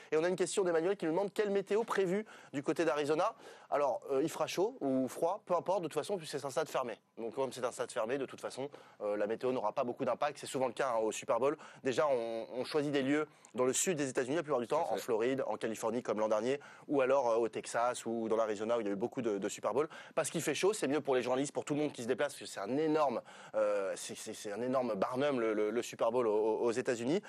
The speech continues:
Speaker 1: Et, euh, et donc, on a ce stade fermé, comme ça, ça n'avantage pas vraiment, ou ça ne désavantage pas une équipe en fonction du froid, de la pluie, de la neige.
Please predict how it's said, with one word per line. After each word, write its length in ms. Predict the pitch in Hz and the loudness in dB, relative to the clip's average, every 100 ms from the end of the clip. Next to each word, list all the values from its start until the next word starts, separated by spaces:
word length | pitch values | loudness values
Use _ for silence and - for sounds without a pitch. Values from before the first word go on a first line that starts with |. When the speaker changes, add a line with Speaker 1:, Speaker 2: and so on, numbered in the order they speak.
| - - - | -12 -16 -4
Speaker 1:
Et, 180 | 160 185 | 0 4
euh, 480 | 170 143 131 123 123 - | 4 4 2 0 -2 0
et 100 | 196 | 2
donc, 180 | 190 190 | 2 2
on 80 | 156 | 2
a 80 | |
ce 120 | 170 143 | 0 -2
stade 220 | - 160 | -2 -2
fermé, 360 | - 139 160 | -2 0 2
comme 180 | - 135 | 2 -2
ça, 100 | 175 | -2
ça 120 | - | -2
n'avantage 440 | 131 123 127 135 - | 0 0 0 -4 0
pas 120 | 160 | 0
vraiment, 280 | 135 139 147 | 2 2 0
ou 60 | |
ça 100 | 120 | -2
ne 80 | 120 | 0
désavantage 440 | 135 139 135 139 - | 2 2 0 -2 -2
pas 120 | 139 | -2
une 80 | 131 | -2
équipe 220 | 147 127 | -4 -4
en 40 | |
fonction 320 | - 123 143 131 - - | -4 -4 -4 -6 -10 -8
du 140 | 120 127 | -4 -4
froid, 300 | - 127 127 | 0 2 4
de 120 | 131 | 2
la 120 | 127 | 2
pluie, 220 | - 139 | 0 -2
de 80 | 117 | 0
la 80 | 107 | 2
neige. 300 | 123 180 | 2 0